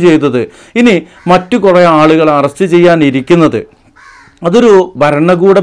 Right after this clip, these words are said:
ഭീകരതയുടെ ഭാഗമാണ് എന്നുള്ളതാണ് ഇദ്ദേഹം പറയുന്നത്. ഈ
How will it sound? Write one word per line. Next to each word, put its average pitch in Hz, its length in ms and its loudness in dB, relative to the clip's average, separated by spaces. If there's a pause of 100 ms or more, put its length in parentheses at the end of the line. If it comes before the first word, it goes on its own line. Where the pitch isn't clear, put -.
ഭീകരതയുടെ 151 680 0 (120)
ഭാഗമാണ് 135 560 2 (760)
എന്നുള്ളതാണ് 180 560 2 (360)
ഇദ്ദേഹം 214 360 2
പറയുന്നത്. 143 360 0 (380)
ഈ - 20 2